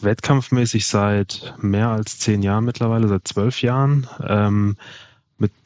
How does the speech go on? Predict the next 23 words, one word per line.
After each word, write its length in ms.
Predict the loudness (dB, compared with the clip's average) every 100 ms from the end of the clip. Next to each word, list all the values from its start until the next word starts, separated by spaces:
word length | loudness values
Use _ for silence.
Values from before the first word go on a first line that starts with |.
| -4
achtzehn 320 | -4 -2 0
meinen 160 | 2 2
ersten 260 | -2 -2
Wettkampf 320 | -4 -2 -2 0
bei 100 | 0
der 120 | 0
G 100 | 0
N 140 | 0
B 80 | 0
F 180 | -2 0
gemacht, 640 | 0 2 0 -2 -10 -12 -6
hab 300 | -4 -4 -2
dann, 340 | -2 0 -2
äh, 200 | 0 0
viermal 520 | 0 0 2 2 0
dort 340 | 0 -2 -2 -4
den 380 | -4 -4 -6 -4
deutschen 340 | -2 -2 0
Meistertitel 480 | 0 2 0 0 0
bei 140 | 2
den 80 | 2
Junioren 420 | 0 2 2 4
gewonnen 420 | 4 2 2 2